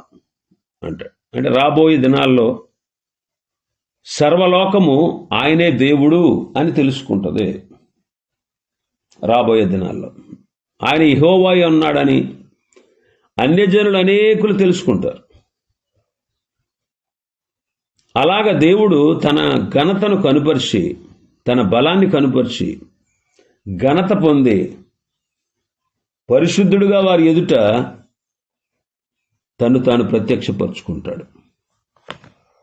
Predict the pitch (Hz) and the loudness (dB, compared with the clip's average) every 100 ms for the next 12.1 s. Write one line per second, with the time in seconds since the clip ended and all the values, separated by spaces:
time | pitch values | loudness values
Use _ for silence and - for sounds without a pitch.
0 | _ _ _ _ _ _ _ _ _ _ | _ _ _ _ _ _ _ _ _ _
1 | _ _ 110 127 143 - 113 113 101 110 | _ _ -4 0 0 -2 -2 0 0 0
2 | 117 113 107 98 98 117 104 - - - | 0 0 0 -2 -2 -2 -4 -4 -10 -12
3 | - _ _ _ _ _ _ _ _ 101 | -20 _ _ _ _ _ _ _ _ -6
4 | 101 113 113 123 123 156 127 117 107 101 | -4 -2 -4 -2 -2 0 0 0 0 -2
5 | 98 110 107 123 120 98 95 104 104 101 | 0 0 0 0 0 -2 -2 -2 -2 -2
6 | 98 101 98 101 101 98 101 117 - - | -2 -2 -2 -2 -2 -4 -4 -4 -6 -12
7 | _ _ _ _ _ _ _ 127 170 190 | _ _ _ _ _ _ _ 0 2 4
8 | 156 135 127 156 147 131 120 120 - 113 | 4 2 -2 -2 0 0 0 -2 -2 0
9 | 104 101 101 95 - - _ _ _ 98 | 0 0 0 -2 -8 -20 _ _ _ -2
10 | 98 113 117 110 98 92 92 - 110 113 | 0 0 0 0 0 -2 -6 -10 -8 -6
11 | 110 120 113 117 113 - 117 127 95 98 | -4 -4 -2 -2 -2 -4 -6 -6 -8 -12
12 | - | -18